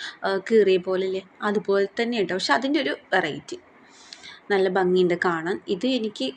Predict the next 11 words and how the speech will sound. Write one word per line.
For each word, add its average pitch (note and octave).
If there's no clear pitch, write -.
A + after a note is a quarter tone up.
എവിടുന്ന് F3+
ആര് A#3
തന്നൊന്നും A3
എനിക്ക് G#3+
ഓർമ്മയൊന്നുമില്ല F#3
കേട്ടോ. D#3
പക്ഷേ A3+
എന്തായാലും G3+
നല്ല G3
വലിയ G3
വള്ളിയായി G#3